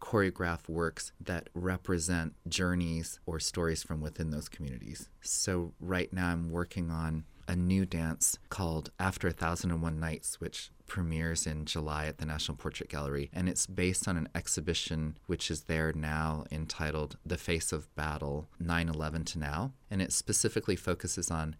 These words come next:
veteran experiences and post-traumatic stress disorder. So I've been doing a lot of research, speaking to veterans from Afghanistan and Iraq, and working in the studio, informed by those conversations that I've been having.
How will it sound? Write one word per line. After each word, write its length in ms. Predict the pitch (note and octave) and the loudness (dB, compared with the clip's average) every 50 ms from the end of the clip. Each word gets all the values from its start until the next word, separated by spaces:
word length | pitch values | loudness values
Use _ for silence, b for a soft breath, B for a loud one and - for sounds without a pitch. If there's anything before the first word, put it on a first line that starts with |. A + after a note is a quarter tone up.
| b b - | b b -12
veteran 560 | F2+ F2+ F#2+ F2+ F2 - - G2+ F2+ E2+ E2+ - | -4 0 0 0 2 0 0 0 0 0 0 -2
experiences 1000 | - - - - - - F#2 E2+ D#2+ E2 D#2+ D#2+ - - - D2 C#2+ C#2+ C#2+ - - | -4 -4 -2 -4 -2 0 0 2 2 2 0 0 -2 -2 -2 -2 -2 -2 -2 -4 -4
and 320 | - E2+ E2 D#2+ D#2 D#2 - | -2 -2 0 0 -2 -2 -2
post-traumatic 640 | - - E2+ - - - - D#2+ D2+ C#2 - - | -2 0 0 2 0 0 -2 -2 -2 -2 -2 -4
stress 300 | - - - D2 - - | -4 -2 -2 -2 -2 -2
disorder. 540 | - F2 - - G2 F#2 G2+ A2 A2+ A#2 - b b b b b b b b - | -2 -4 -4 -2 -2 -2 -2 -2 -2 -4 -6 b b b b b b b b -2
So 360 | - - - - G#2 F#2 F2+ | 0 2 2 4 4 4 6
I've 180 | F2+ F2+ E2+ - | 6 4 2 2
been 120 | - F2 E2 | 0 0 2
doing 140 | F2+ E2 E2 | 2 0 2
a 60 | E2 | 2
lot 180 | E2 D#2+ D#2+ | 2 2 2
of 120 | E2 D2+ E2 | 2 2 2
research, 640 | E2+ E2 - - - - E2+ D#2 - - - - - | 0 2 2 0 2 2 2 2 2 0 -4 -2 -2
speaking 380 | - - - G#2+ F#2 - F2+ D#2 | -2 0 2 0 2 2 0 -2
to 80 | D#2 | -2
veterans 480 | D2+ D2+ D2+ D#2 - - E2+ D#2+ D#2 - | -2 -4 -4 -4 -4 -4 -2 -2 -2 -4
from 300 | - D#2+ D2+ D2+ C#2 - - - | -4 -4 -2 -2 -4 -6 -8 -6
Afghanistan 760 | - E2 - - D#2+ D#2 D#2+ D#2+ - - - E2 D#2+ D#2 D#2 | -6 -6 -4 -2 -2 0 0 0 0 -2 -2 -2 -2 -2 -2
and 100 | D#2 D2+ | -2 -2
Iraq, 480 | D2+ D2 D2 C#2+ C#2+ D2 D2 - - - b b b b b b b b _ - | -2 -2 -2 -2 -2 -4 -4 -6 -10 -16 b b b b b b b b _ -4
and 480 | F2 E2 D#2+ D#2+ D#2 D#2 D#2 D#2 - - - - | -2 0 0 2 0 0 -2 -2 -6 -8 -6 -2
working 320 | D#2+ F2 E2 - - E2 | 0 0 0 2 0 0
in 100 | D#2 D2+ | 2 0
the 80 | D#2 D2+ | 0 0
studio, 720 | - - - - E2+ D#2+ D#2 D2+ D2+ D2 D2 D2 D2 - - | -2 -2 -2 -2 -2 -2 -2 0 0 0 0 -2 -2 -2 2
informed 600 | G#2+ F#2+ F2+ F2 - - F2+ E2+ E2+ E2 - - | 2 4 4 2 0 0 2 2 2 0 0 0
by 140 | D#2+ D2+ D2 | 0 0 2
those 340 | D#2+ D#2+ D#2 - - - - - | 2 0 0 0 -2 -4 -4 -2
conversations 760 | - F#2 E2+ D#2 D#2+ D2+ - - D#2 D2+ - - E2 D#2 - | 0 0 2 2 0 0 2 2 2 2 0 -2 -4 -4 -2
that 120 | - D2+ D2 | -2 -2 -2
I've 100 | C#2 - | -2 -2
been 100 | D2+ D2+ | -4 -4
having. 480 | E2 D#2 D2 D2 - D2 C#2+ C2 C2+ | -2 -4 -4 -4 -4 -6 -6 -6 -8